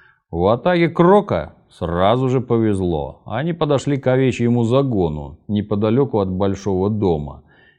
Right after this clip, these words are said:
Им удалось бесшумно убить пастуха и его собаку. Затем они ловили овец, перерезали им горло, но животные блеяли так громко, что Крок приказал своим людям поторопиться.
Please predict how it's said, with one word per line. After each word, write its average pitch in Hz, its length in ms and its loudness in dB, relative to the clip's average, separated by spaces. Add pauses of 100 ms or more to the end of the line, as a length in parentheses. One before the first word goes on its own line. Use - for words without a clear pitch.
(120)
Им 165 200 0
удалось 135 420 2
бесшумно 131 720 0
убить 127 380 0
пастуха 165 800 -2
и 90 100 -6
его 95 320 0
собаку. 78 760 -4 (760)
Затем 139 400 2
они 156 140 2
ловили 127 400 4
овец, 107 500 2 (240)
перерезали 143 680 2
им 98 220 0
горло, 113 540 2
но 107 240 -4
животные 160 480 2
блеяли 156 560 2
так 151 460 -2
громко, 92 560 0
что - 240 -10
Крок 185 400 0
приказал 110 480 -2
своим 92 300 -2
людям 113 280 0
поторопиться. 98 1040 -6